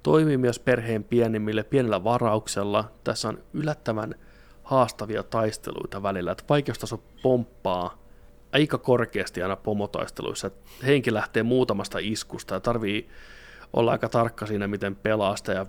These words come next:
miten counterit heittää, ja pitää oikeasti osata aika, aika hyvin sitä kompattia. Itsellä meni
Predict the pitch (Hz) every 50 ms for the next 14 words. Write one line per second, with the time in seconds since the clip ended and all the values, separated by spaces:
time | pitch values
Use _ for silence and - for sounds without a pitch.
0 | - - 120 117 107 101 104 - - - 107 101 101 - - 98 98 - - 104
1 | 95 95 - - - - 98 95 92 - - 113 - 110 110 107 110 107 - -
2 | - - - 123 107 - 92 95 110 - - - - - - 127 120 117 110 117
3 | 113 - - 113 - 120 113 110 104 - 98 - - - 104 - - 156 160 -
4 | - 117 120 131 143 147 156 -